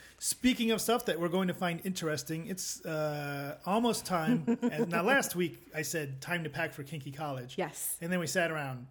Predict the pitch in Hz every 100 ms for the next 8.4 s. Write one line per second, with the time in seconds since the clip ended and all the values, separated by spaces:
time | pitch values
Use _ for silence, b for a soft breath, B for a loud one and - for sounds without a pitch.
0 | - 147 220 214 226 220 220 220 156 175
1 | 202 185 180 180 - 175 156 156 - -
2 | 180 160 180 - 349 202 208 311 302 -
3 | - 277 - 190 202 202 185 175 220 269
4 | 135 135 165 208 208 170 233 277 - 135
5 | 123 120 160 208 160 143 170 226 170 151
6 | 160 151 175 160 160 180 202 196 123 113
7 | - B B B B _ 139 143 143 139
8 | 139 139 190